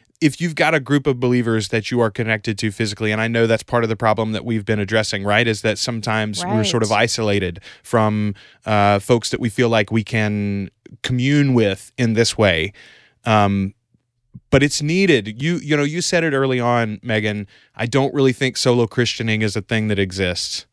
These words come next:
Speaker 2: Yeah, I, I'm not sure I believe it.
Speaker 1: Yeah, I'm, I'm so with you. And the, the more that I think about it, the more that I read, the more that I <laughs> pray, the more that I try to live this life, I really, I think that is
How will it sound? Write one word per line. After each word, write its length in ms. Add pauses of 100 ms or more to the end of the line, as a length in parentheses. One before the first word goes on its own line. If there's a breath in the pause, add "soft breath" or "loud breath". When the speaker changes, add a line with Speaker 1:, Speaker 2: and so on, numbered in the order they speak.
(120 soft breath)
Speaker 2:
Yeah, 360
I, 320
I'm 140
not 180
sure 160
I 40
believe 300
it. 220
Speaker 1:
Yeah, 420
I'm, 300
I'm 240
so 300
with 260
you. 120
And 140
the, 300
the 120
more 360
that 120
I 80
think 200
about 160
it, 100
the 80
more 300
that 100
I 280 (280 soft breath)
read, 400
the 60
more 300
that 120
I 80
<laughs> 160
pray, 360
the 120
more 260
that 140
I 280 (260 soft breath)
try 240
to 80
live 240
this 220
life, 340 (340 soft breath)
I 80
really, 560
I 200
think 340
that 160
is 120